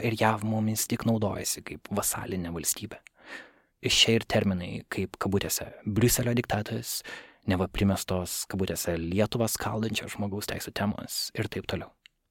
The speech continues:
Tiesa ta, kad abi narystės Lietuvai išėjo į naudą.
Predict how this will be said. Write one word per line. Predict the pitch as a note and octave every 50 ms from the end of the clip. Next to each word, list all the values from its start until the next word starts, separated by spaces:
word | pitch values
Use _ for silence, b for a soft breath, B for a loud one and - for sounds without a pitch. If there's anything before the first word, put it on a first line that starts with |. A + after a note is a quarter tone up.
| _ _ _ - B B B B B B B B B B B B B B B B B _ _ _ _ -
Tiesa | D3 C3+ - E3 -
ta, | - F#3 F3
kad | - - - D3+ D#3 - - -
abi | C#3+ C3+ C#3 D#3+ F3
narystės | F#3+ F#3+ E3 C#3 A#2 - - - -
Lietuvai | - G#2 F#2+ - - G2+ G2+ G2+
išėjo | - - - G#2 G2
į | G2 G#2+
naudą. | G#2+ G2+ G2 G2 -